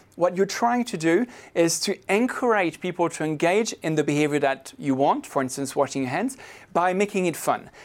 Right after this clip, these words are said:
You can making it fun by having people earn points, uh, earn privileges, earn rewards, even symbolic rewards. Um, and obviously, all of this is accelerated now with the use of smartphone and applications.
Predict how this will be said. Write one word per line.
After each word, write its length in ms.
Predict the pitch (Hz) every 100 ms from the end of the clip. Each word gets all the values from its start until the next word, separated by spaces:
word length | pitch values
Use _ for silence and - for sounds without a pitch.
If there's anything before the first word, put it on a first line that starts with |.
| -
You 80 | 165
can 220 | 170 170
making 300 | 190 196 185
it 100 | 170
fun 280 | - 175 170
by 260 | 151 143 147
having 360 | 135 156 156
people 320 | 147 143 156 -
earn 180 | 131 127
points, 520 | 127 - 226 226 220 - - -
uh, 260 | 147 143 143
earn 240 | - 147 147
privileges, 800 | - 226 220 214 196 190 190 190 - - -
earn 280 | 156 156 151
rewards, 680 | 160 147 160 226 208 202 202
even 280 | - 190 208
symbolic 540 | 190 - 202 202 196
rewards. 480 | 196 180 180 180 170 - - -
Um, 300 | 151 156 156
and 180 | 185 185
obviously, 400 | 226 269 - 196
all 220 | - 208 233
of 140 | 196
this 260 | 185 175 180
is 140 | 165
accelerated 680 | 165 - 165 156 156 151 151
now 260 | 151 147 143 -
with 160 | - 139
the 80 | 151
use 280 | 147 147 143
of 200 | 139 -
smartphone 800 | - - 165 151 151 - 143 135 -
and 120 | 143
applications. 680 | 131 131 127 131 - - -